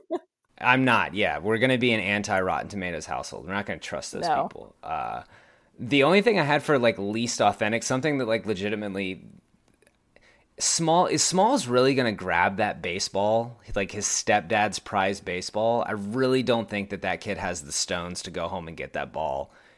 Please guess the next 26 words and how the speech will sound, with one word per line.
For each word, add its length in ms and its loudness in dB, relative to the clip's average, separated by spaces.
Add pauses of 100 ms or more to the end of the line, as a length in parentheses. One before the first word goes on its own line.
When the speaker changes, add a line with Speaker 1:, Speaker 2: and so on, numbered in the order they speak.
Speaker 1:
and 200 -4
bring 220 0
it 60 0
out. 220 0
'Cause, 140 -6
like, 140 0
even 260 0
if 80 0
he 100 0
doesn't 320 0
hit 220 -2
it 20 2
over 180 0
the 80 -2
fence, 460 -6 (320)
he's 240 0
seen 240 2
enough 320 2
baseball. 380 2
He's 100 0
gotta 240 2
know 140 0
that 160 0
ball's 260 2
gonna 160 -6
get 160 -6